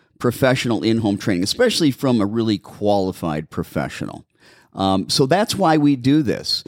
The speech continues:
Um, this takes our time. It takes our money. We don't get anything back from it. We don't make you listen to commercials. We're not telling you go to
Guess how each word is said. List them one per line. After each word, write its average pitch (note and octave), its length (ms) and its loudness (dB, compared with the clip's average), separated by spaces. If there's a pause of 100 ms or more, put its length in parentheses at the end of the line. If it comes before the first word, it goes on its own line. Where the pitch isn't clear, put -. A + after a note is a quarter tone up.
(280)
Um, F2+ 420 0
this - 160 -4
takes - 300 -2
our C#2+ 80 -6
time. C3 340 0
It E2 100 -2
takes D#2+ 260 -4
our C#2 80 -4
money. A2+ 300 2
We F2+ 120 0
don't D#2+ 140 -2
get D2+ 160 -4
anything D2 300 -6
back A2 320 -2
from A2+ 180 0
it. A2 120 2
We E3+ 120 -2
don't C#4+ 180 0
make F3+ 200 0
you D3+ 60 0
listen D3 300 0
to C3+ 60 0
commercials. A2+ 680 -2
We're F#3 100 -4
not D#3+ 180 0
telling C#3+ 180 2
you B2+ 100 2
go A#2+ 200 2
to G#2+ 160 -2